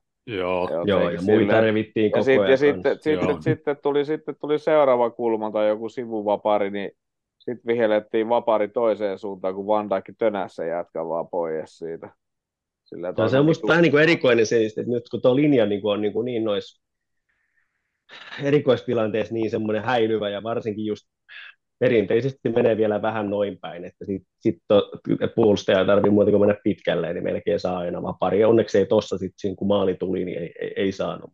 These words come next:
Speaker 3: Mut,
Speaker 2: Hmm.
Speaker 3: mut se on niin, niin naurettavaa, että toiseen suuntaan sit voi vetää paidasta ja voi tehdä vaikka mitä, mut tota, niin, niin ei oikein mitään ikinä tapahdu.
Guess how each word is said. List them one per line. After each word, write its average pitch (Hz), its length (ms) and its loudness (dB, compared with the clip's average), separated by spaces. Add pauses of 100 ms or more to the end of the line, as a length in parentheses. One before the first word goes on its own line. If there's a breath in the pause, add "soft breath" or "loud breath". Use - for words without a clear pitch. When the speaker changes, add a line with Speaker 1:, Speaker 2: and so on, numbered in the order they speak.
Speaker 3:
Mut, - 100 -16 (280)
Speaker 2:
Hmm. 101 320 -12 (220)
Speaker 3:
mut 104 140 -12
se 101 60 -2
on 98 80 4
niin, 104 120 6
niin 117 160 6
naurettavaa, 107 600 2
että 98 100 -6
toiseen 104 320 -2
suuntaan 98 360 -6
sit 101 180 -6
voi 104 160 2
vetää 110 280 0 (100)
paidasta 101 440 -4
ja 92 120 -6
voi 101 160 -2
tehdä 95 260 -4
vaikka 92 240 -10
mitä, 95 320 -4
mut 90 180 -12
tota, - 220 -10
niin, 71 160 -6
niin 71 220 -4 (100)
ei 90 220 0
oikein 92 240 2
mitään 95 380 -2
ikinä 90 240 -4
tapahdu. 95 520 -10